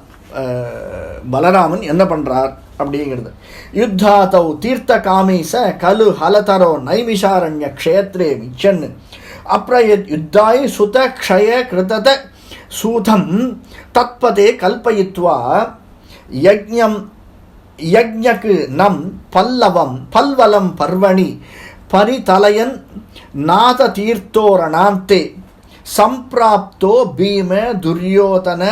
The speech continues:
ரணமசமம் வீக்ஷய யாத புரீந்தே. யுத்தத்துடைய ஆரம்பத்திலேயே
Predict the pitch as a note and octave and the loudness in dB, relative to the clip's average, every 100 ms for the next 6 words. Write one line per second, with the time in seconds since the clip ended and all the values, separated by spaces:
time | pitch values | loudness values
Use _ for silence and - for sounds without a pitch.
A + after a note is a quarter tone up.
0 | A3+ G3+ D#3+ F3 F3+ G#3+ A#3 E3 D#3 - | 0 -2 -2 -2 0 0 -2 -4 -2 0
1 | F3 F3+ G#3 D3 F#3 G3 F#3+ E3 E3 G3+ | 0 0 -2 -2 -2 -2 -4 -6 -2 -2
2 | G3+ D3 E3+ G3 F#3+ A#3 A#3 - - - | -2 0 2 2 2 2 0 -10 -20 -20
3 | - F#3+ F#3 F#3 E3+ C3 A3 A3+ - - | 0 2 4 2 0 0 2 2 0 -18
4 | _ - - - - - - - - - | _ -20 -20 -20 -20 -20 -20 -20 -20 -10
5 | D#3 D#3+ G3 F#3+ F3+ E3+ D#3 C3 D3 E3+ | -8 -4 -4 -4 -6 -4 -2 -2 -2 -4
6 | E3 D3+ D#3 C#3+ C#3 C#3 F#3 A#3 - | -6 -8 -6 -4 -2 0 0 0 -2